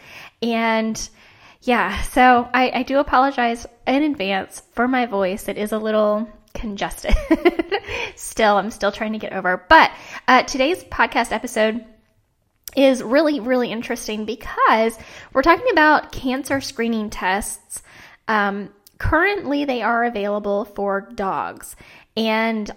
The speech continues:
I have a feeling it's not gonna be too much longer before we have them for cats as well.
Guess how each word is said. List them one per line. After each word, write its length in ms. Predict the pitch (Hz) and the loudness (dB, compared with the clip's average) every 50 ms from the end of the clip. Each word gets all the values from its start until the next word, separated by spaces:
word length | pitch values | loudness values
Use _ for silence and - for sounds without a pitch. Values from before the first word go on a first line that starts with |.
| _ _ | _ _
I 140 | - 233 277 | 0 2 2
have 180 | 349 349 381 320 | 2 0 0 -2
a 80 | 294 | -2
feeling 540 | 294 - 220 240 240 240 233 233 233 226 214 | -4 -6 -6 -4 -4 -4 -4 -4 -6 -6 -6
it's 260 | - - 226 226 - | -8 -8 -10 -8 -6
not 240 | 226 226 220 208 233 | -2 0 0 0 0
gonna 140 | 269 269 285 | 0 -2 -2
be 120 | 277 247 | -2 -4
too 180 | 233 - - 226 | -6 -6 -4 -4
much 260 | 226 214 196 - - | -4 -4 -6 -6 -6
longer 300 | 202 190 202 208 208 208 | -4 -4 -2 -2 -4 -4
before 340 | 202 220 214 - 214 202 208 | -4 -6 -6 -4 -4 -4 -2
we 120 | 202 190 | -4 -4
have 260 | 208 - 208 196 202 202 | -4 -2 0 0 0 0
them 240 | 214 202 196 180 | -4 -6 -8 -10
for 320 | - - - 208 190 180 190 | -12 -8 -6 -4 -4 -4 -6
cats 580 | - - - - - 196 196 240 - - - - | -8 -12 -10 -4 0 0 0 0 -2 -8 -10 -8
as 200 | 226 208 202 220 | -6 -6 -6 -6
well. 480 | 220 208 - 185 175 170 165 - 466 | -8 -8 -4 -2 0 0 0 0 -2